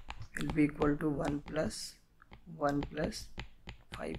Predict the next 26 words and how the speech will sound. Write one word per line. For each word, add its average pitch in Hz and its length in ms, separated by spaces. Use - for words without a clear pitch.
plus - 220
six - 320
plus 151 320
seven 165 400
by 143 300
five. 151 540
This - 300
will 156 140
be 151 160
equal 151 300
to, 226 180
this 175 220
is 165 280
thirteen 160 800
plus 160 240
five 160 260
is 151 160
eighteen, 160 560
twenty 151 300
by 151 180
five 165 420
is 165 80
four. - 360
Average - 840
waiting - 400
time, - 380